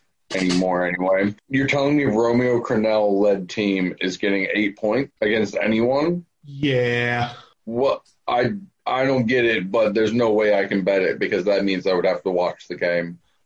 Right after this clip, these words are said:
Speaker 1: And I just really want this game to be over so I can see how Deshaun Watson did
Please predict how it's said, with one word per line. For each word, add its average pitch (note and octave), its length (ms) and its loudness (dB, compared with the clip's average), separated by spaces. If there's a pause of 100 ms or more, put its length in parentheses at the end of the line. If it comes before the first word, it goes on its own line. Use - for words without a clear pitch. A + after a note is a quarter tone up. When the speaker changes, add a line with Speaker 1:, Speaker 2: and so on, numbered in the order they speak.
Speaker 1:
And F#2 200 -2
I F#2 80 -2
just F2+ 240 -4
really F#2+ 280 0
want F2+ 220 -2
this F2+ 160 -4
game F2+ 320 -4
to F#2+ 100 -14
be F2+ 360 -8
over F#2 440 0
so F2+ 460 -2 (300)
I F2+ 140 -4
can F2 500 -8
see F2 400 -6
how F2 240 0
Deshaun E2+ 420 -6
Watson E2+ 480 -6
did D#2 300 -4